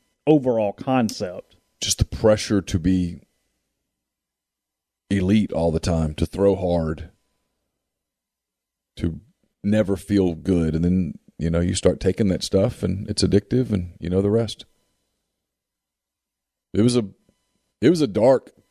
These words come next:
Speaker 2: trial. I followed it pretty closely. For whatever reason, I was interested in it.
Speaker 1: So what was the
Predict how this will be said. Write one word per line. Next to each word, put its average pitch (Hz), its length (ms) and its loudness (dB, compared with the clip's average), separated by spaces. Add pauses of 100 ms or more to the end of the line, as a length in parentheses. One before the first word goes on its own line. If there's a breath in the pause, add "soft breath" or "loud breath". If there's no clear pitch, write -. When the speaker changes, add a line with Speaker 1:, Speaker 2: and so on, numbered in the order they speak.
(220)
Speaker 2:
trial. 104 420 2
I 107 40 -2
followed 98 320 0
it - 200 -10
pretty 92 160 0
closely. 87 500 2 (760)
For 101 80 -2
whatever 95 280 2
reason, 90 300 -2
I 82 80 -2
was 82 140 0
interested 85 400 0
in 78 120 0
it. 76 140 -2 (3000)
Speaker 1:
So 127 100 0
what 123 120 6
was 110 140 0
the 107 280 0